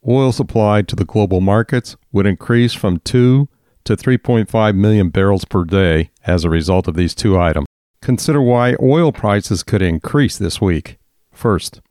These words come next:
Russia invades Ukraine, and then prices would rise. The West will sanction Russian oil. Removing ten million barrels of oil from the world market,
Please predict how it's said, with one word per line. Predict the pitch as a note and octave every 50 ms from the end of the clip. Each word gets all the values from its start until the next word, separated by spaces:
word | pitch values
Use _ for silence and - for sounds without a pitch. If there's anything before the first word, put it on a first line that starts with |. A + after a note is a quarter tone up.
| _ _ -
Russia | - A#2 B2+ B2 - C#3+
invades | A2 G2+ G#2 F2+ G#2 A2+ A#2+ G#2+ F#2
Ukraine, | G#2+ G2 - - A2+ A2 A2+ B2+ C3 C3 C3+ C3 B2 _ _ _ _ _ -
and | - G2+ G#2 G#2+
then | G#2 G2+ F2+
prices | - - B2 B2+ C3 - - G#2+ E2+
would | A2 G#2+ F#2
rise. | G#2 G#2+ G2+ F#2+ F2 D#2+ D2+ D#2 D2+ - - - _ _ -
The | - F2
West | F2+ G2+ A#2+ B2 G#2 - - - -
will | - F#2+ D#2+
sanction | - - - B2+ C3 B2+ - - - E2+ C#2+ C2+ B1+ - _ _ -
Russian | - G2+ F#2 E2+ - G#2+ F#2+
oil. | F#2+ F#2 F2+ E2 D2+ C#2 A#1 - - _ _ _ -
Removing | - G2+ A#2 B2+ C#3 E3 F3+ E3 C3+ A#2+ G#2 G2 G2 F2
ten | - - C#3+ D3 C3+ B2+
million | B2 A#2+ A2+ A2+ G#2+ G2 D#2+
barrels | D#2 - G#2+ G#2+ A2+ A#2 G#2+ F#2+
of | G2+ F2+
oil | G2 G2+ G#2+ G#2+ A2+ G#2+
from | - - G#2
the | F#2 F#2
world | F#2 G2+ G#2+ G#2+ A2 G#2
market, | F#2 F#2 F2+ E2+ D#2+ - - F#2 G#2+